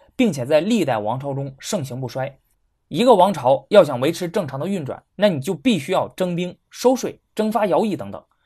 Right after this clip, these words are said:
而要想做好这些工作呢，你就要全面的了解全国范围内每一个人的基本信息，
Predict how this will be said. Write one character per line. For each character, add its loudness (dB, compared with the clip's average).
而 4
要 12
想 -2
做 2
好 0
这 -6
些 -6
工 -4
作 -2
呢， -10
你 -8
就 -4
要 2
全 -8
面 -2
的 -8
了 2
解 -4
全 -4
国 2
范 2
围 -8
内 -12
每 -4
一 -4
个 2
人 -2
的 0
基 -6
本 -8
信 -8
息， -12